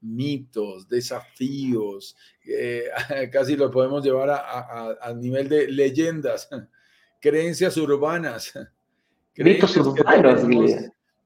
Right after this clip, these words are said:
Speaker 1: que tenemos que muchas veces no son ciertos y que nos impiden llegar a hacer nuestras inversiones inmobiliarias y específicamente en el Caribe. Hoy vamos a hablar
Speaker 2: Así
Speaker 1: del
Speaker 2: es.
Speaker 1: mito del sueldo ideal.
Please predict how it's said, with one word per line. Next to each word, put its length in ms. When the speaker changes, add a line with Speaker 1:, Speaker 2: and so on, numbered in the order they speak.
Speaker 1:
que 160
tenemos 680
que 440
muchas 360
veces 460
no 440
son 400
ciertos 840
y 260
que 180
nos 400
impiden 1300
llegar 720
a 140
hacer 380
nuestras 480
inversiones 680
inmobiliarias 760
y 40
específicamente 760
en 60
el 140
Caribe. 340
Hoy 140
vamos 240
a 20
hablar 240
Speaker 2:
Así 100
Speaker 1:
del 140
Speaker 2:
es. 60
Speaker 1:
mito 300
del 180
sueldo 360
ideal. 580